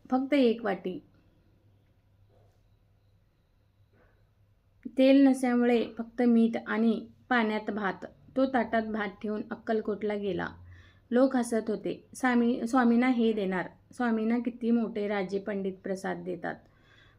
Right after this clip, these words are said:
पण रामू थांबला नाही. त्याचं मन स्वामींच्या प्रेमाने भरलेलं होतं. स्वामींची कृपा. स्वामी तिथे ओट्यावर बसले होते. रामू नमस्कार करून ताट स्वामींच्या समोर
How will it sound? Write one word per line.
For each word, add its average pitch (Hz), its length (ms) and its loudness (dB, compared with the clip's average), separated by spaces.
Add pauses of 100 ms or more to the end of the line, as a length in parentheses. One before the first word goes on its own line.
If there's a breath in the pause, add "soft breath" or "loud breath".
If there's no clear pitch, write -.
(100)
पण 269 160 6
रामू 226 360 2
थांबला 196 320 -2
नाही. 185 320 -4 (200)
त्याचं 226 260 0
मन 226 240 2
स्वामींच्या 208 580 -2
प्रेमाने 196 600 -4
भरलेलं 190 440 -4
होतं. 175 400 -6 (640 soft breath)
स्वामींची 233 560 2
कृपा. 202 360 -4 (180)
स्वामी 247 360 2
तिथे 254 220 0
ओट्यावर 214 540 -2
बसले 208 320 -6
होते. 208 540 -4 (380 loud breath)
रामू 240 280 4
नमस्कार 233 580 2
करून 220 440 0
ताट 226 340 -2
स्वामींच्या 220 540 -4
समोर 208 360 -6